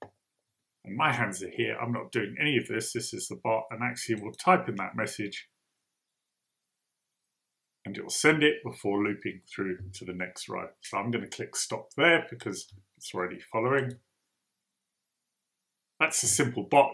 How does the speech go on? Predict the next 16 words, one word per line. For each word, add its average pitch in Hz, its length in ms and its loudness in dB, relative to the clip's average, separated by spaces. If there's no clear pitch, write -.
you 120 140 -10
can 101 180 -6
make 175 320 4
and 120 100 -8
set - 260 -2
up - 180 -6
yourself 139 540 4
to - 140 -14
follow, 123 400 6
um, 90 300 -2
Instagram 127 540 0
users 123 480 -2
and 92 140 -14
send 90 360 -6
a - 40 -12
message. - 540 -10